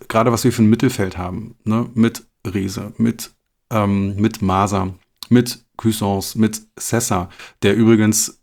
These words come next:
eher Transfer war, der mich enttäuscht hat bisher eigentlich. Also von dem hatte ich mir eigentlich viel mehr erwartet. Da ging auch so in der Fanszene teilweise echt ein Raunen, ähm, so durch die, durch die Menge, als man gehört hat, Hertha holt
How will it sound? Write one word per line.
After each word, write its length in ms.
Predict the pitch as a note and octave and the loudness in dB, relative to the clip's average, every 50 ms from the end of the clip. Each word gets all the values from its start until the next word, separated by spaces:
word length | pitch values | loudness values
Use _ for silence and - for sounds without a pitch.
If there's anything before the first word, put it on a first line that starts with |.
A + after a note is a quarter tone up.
| _ _ _ _ | _ _ _ _
eher 480 | - G#2 G2 A2+ C3 C3+ C3+ C3+ C3 - _ - | -2 0 2 2 2 2 0 -2 -6 -10 _ -12
Transfer 380 | - A2 G#2+ - - A#2+ A#2 | -8 -8 -8 -6 -4 -4 -2
war, 60 | A#2 | -2
der 100 | A2 A2 | 0 -2
mich 120 | A2 A2 - | -2 -2 -4
enttäuscht 400 | G2+ F#2 - - G#3 - - - | -6 -6 -4 -4 -4 -4 -4 -6
hat 160 | F2+ - - | -8 -8 -8
bisher 360 | - E2 - - F2+ F2 F2 - | -10 -10 -8 -8 -8 -8 -6 -6
eigentlich. 420 | F2 F2+ F#2 F2+ - F2+ - - | -6 -6 -6 -6 -8 -10 -10 -10
Also 140 | - - - | -14 -12 -8
von 180 | - G#2 F#2+ | -4 -4 0
dem 180 | F2 G#2+ A#2 B2 | 2 2 2 2
hatte 140 | B2 B2 B2 | 0 -2 -4
ich 80 | - | -4
mir 120 | A2+ A2+ G#2 | -6 -4 -4
eigentlich 280 | G2+ G#2+ A#2 G#2+ - | -4 -6 -6 -6 -8
viel 200 | - - D3+ D3+ C#3 | -4 -2 0 2 2
mehr 240 | B2 A#2+ B2 A#2+ A#2 | 2 2 0 0 -2
erwartet. 580 | F#2 F2+ F2 F2 E2+ F2 - - - - - - | -2 -4 -4 -4 -6 -6 -8 -10 -10 -12 -8 -4
Da 100 | F#2+ F#2+ | -4 -4
ging 840 | F#2+ A2 A#2+ B2 B2 B2+ B2+ A#2+ A#2 - - - F2+ - - - - | -2 0 0 2 2 2 0 -2 -2 -6 -8 -10 -12 -10 -12 -10 -6
auch 200 | - A2 A2+ - | -2 -2 -2 -2
so 100 | - A#2+ | -2 -2
in 60 | A2 | -2
der 100 | G#2+ G#2+ | -2 -2
Fanszene 520 | A2 - A#2+ B2 C3 - - C3+ B2+ C3 C3 | -2 -2 -2 -2 -2 -2 -2 0 0 0 -2
teilweise 440 | B2+ B2+ A#2 A2+ A#2 A#2 A2 A#2 A2 | -2 -4 -4 -2 -2 -4 -4 -4 -6
echt 180 | A#2+ A#2+ - B2 | -6 -6 -2 -2
ein 80 | A#2 | -2
Raunen, 600 | G#2 F2+ F#2 G2 B2+ D#3 D3 B2 A2 G#2+ G#2 G#2+ - | 0 2 2 4 4 4 4 4 4 4 4 2 -2
ähm, 520 | - G#2 G#2 G#2 G2+ G#2 G#2 G#2 G#2 G#2+ | -2 -2 -2 0 0 0 0 0 -2 -2
so 160 | G2+ - G2+ - | -4 -6 -10 -10
durch 420 | D#2+ G#2+ A2 A2 G2+ - A#2+ A2+ A#2+ | -8 -8 -8 -6 -4 -2 -2 -2 0
die, 320 | - A#2+ A2+ A2+ A2 A2 | 2 2 2 2 2 0
durch 160 | - A2+ G#2+ | -2 -4 -2
die 120 | A2 - A2+ | 0 0 0
Menge, 320 | G#2+ G#2 A2 A#2 A#2+ A#2+ A#2+ | 2 2 2 0 0 0 -2
als 200 | A2+ A2+ - - | -4 -4 -2 -2
man 120 | A2 G#2+ | 0 0
gehört 220 | G2+ G#2 G#2+ G#2+ A#2 | 0 0 -2 -2 -4
hat, 120 | G#2 - | -4 -4
Hertha 300 | G#2 G2+ G#2 - A#2+ A2+ | -4 -6 -4 -2 -2 0
holt 300 | A2 G#2+ G#2+ G#2+ - - | 0 0 0 -2 -4 -12